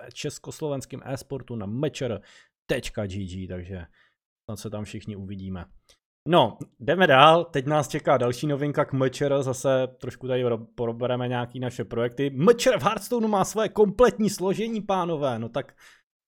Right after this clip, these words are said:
jak se těšíte na to vlastně finále, tyjo, tady si to rozdaj, eh, karbaníci český konečně zase pořádně, tyjo, tak, eh, jak vy vnímáte aktuálně Hearthstone, kluci?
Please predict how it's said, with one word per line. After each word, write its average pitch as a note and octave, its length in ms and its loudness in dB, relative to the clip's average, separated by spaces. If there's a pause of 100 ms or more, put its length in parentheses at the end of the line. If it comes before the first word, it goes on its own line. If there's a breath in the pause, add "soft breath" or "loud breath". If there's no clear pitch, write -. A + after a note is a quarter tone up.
jak B2 80 0
se D#3 120 -2
těšíte F#3+ 420 -4
na A3 100 0
to G3+ 120 2
vlastně G3 300 4
finále, E3+ 580 4
tyjo, C#3+ 340 2
tady B2 320 -4 (180)
si - 120 -12
to C#3 160 -6
rozdaj, A#2+ 480 0
eh, - 840 -10
karbaníci B2+ 720 2
český C3 400 -6
konečně C3 440 -4
zase B2+ 280 -2
pořádně, B2 600 -2
tyjo, B2 320 -2
tak, B2 260 -4
eh, A2+ 300 0
jak A#2 180 -2
vy C#3 80 -2
vnímáte C3+ 480 -4
aktuálně D3 480 -4
Hearthstone, C3+ 480 -4
kluci? - 460 -10